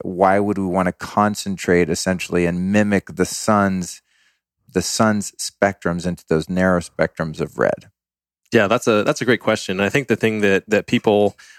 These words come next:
Speaker 2: forget about when they start talking about wavelengths and, and, uh, and, uh, trying to explain it in a way that, you know, people's eyes don't glaze over and so forth.
Speaker 1: <laughs>
Speaker 2: But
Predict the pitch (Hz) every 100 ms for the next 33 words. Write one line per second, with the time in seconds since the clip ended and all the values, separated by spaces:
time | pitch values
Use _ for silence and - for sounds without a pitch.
0 | _ - 107 123 120 104 98 92 101 95
1 | - 98 95 98 107 98 90 95 92 95
2 | 95 95 - 95 92 90 95 95 98 92
3 | - 101 98 - 117 107 101 - 110 98
4 | 101 98 98 95 - _ - 98 95 95
5 | - - 101 95 98 95 92 98 95 98
6 | 95 95 95 95 92 - 92 98 92 101
7 | 95